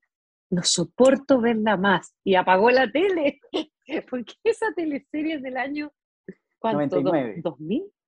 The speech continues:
Speaker 2: Noventa y nueve.
Speaker 1: Del noventa y nueve, cla-, imagínate. Entonces era mucha la juventud, era casi perturbador verse. <laughs> Entonces me decían, "No, yo no puedo ver esto, me muero".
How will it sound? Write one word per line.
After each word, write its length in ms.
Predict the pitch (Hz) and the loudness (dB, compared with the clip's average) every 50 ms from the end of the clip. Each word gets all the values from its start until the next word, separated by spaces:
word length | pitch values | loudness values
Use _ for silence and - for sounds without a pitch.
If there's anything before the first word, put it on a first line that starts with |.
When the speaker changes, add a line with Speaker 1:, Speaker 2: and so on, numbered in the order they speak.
| _ _ _ - | _ _ _ -6
Speaker 2:
Noventa 220 | 143 143 143 202 | -4 0 2 4
y 80 | 202 185 | 4 4
nueve. 0 | |
Speaker 1:
Del 20 | |
noventa 280 | 180 180 156 - - 160 | 4 4 2 2 2 2
y 40 | |
nueve, 460 | 165 190 277 370 427 440 349 208 190 - | 2 4 6 6 6 6 4 2 2 0
cla-, 180 | 190 196 - | 0 -2 -2
imagínate. 880 | 180 190 185 - _ - 370 480 508 508 440 285 202 - - 151 156 - - - - _ _ _ _ _ _ _ _ _ _ | -2 -4 -6 -6 _ -2 0 2 2 2 2 0 0 -2 -4 -6 -6 -8 -10 -16 -18 _ _ _ _ _ _ _ _ _ _
Entonces 340 | _ _ _ - - 214 - | _ _ _ -6 -4 0 2
era 120 | 285 285 | 2 4
mucha 300 | 262 277 311 - - 359 | 4 4 2 2 0 0
la 80 | 349 320 | -2 -2
juventud, 680 | - - 294 285 254 233 208 - _ - 320 370 370 | -2 -2 0 2 2 2 0 -4 _ 2 4 4 4
era 220 | 294 240 214 220 208 | 4 0 -2 -4 -6
casi 260 | - 254 - - 285 | -8 -10 -8 -8 -6
perturbador 840 | 247 294 240 - 269 247 220 196 180 165 175 220 262 269 269 233 | -6 -6 -6 -6 -6 -6 -4 -4 -4 -2 0 2 2 2 0 0
verse. 560 | 220 262 294 269 - - _ - 180 160 156 _ _ _ _ _ _ | -2 -2 -2 -2 -4 -10 _ -12 -12 -12 -12 _ _ _ _ _ _
<laughs> 220 | 214 - 226 - - | -16 -16 -12 -6 -2
Entonces 920 | 370 381 294 233 - - - 254 269 269 254 - - - 247 240 208 190 | -2 -2 -2 -4 -8 -4 0 2 2 2 0 -6 -10 -8 -6 -6 -6 -8
me 200 | 220 214 - 220 | -12 -12 -10 -10
decían, 600 | 220 - _ _ 208 196 196 180 180 185 214 254 | -10 -10 _ _ -8 -8 -8 -8 -8 -8 -6 -2
"No, 100 | 320 381 - - 370 - - 339 | 0 2 2 4 4 4 2 2
yo 80 | 320 294 | 0 -2
no 120 | 294 285 | -4 -4
puedo 280 | - 277 285 277 294 262 | -2 0 2 4 4 2
ver 140 | 254 240 247 | 2 0 -2
esto, 300 | 254 285 - _ - 254 | -2 -4 -4 _ -10 -10
me 120 | 226 226 220 | -10 -10 -10
muero". 480 | 220 214 214 226 233 - - - 240 | -8 -8 -6 -4 -4 -2 -2 -4 -4